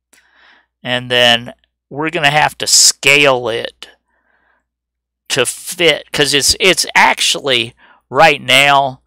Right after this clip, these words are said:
when we ran this program, that, that,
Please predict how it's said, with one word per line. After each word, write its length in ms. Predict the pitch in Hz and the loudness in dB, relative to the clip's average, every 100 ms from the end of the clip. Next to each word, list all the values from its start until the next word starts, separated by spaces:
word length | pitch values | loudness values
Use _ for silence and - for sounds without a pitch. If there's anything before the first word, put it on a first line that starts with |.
| _ _ _ _ _ | _ _ _ _ _
when 180 | 135 139 | -14 -4
we 140 | 175 | -2
ran 360 | 135 143 151 139 | 2 4 4 2
this 260 | 127 - | 0 0
program, 800 | - - 131 135 123 113 110 110 117 | -2 -2 0 0 0 0 0 0 -2
that, 200 | 120 _ - | -4 _ -2
that, 360 | 131 156 156 | 4 4 4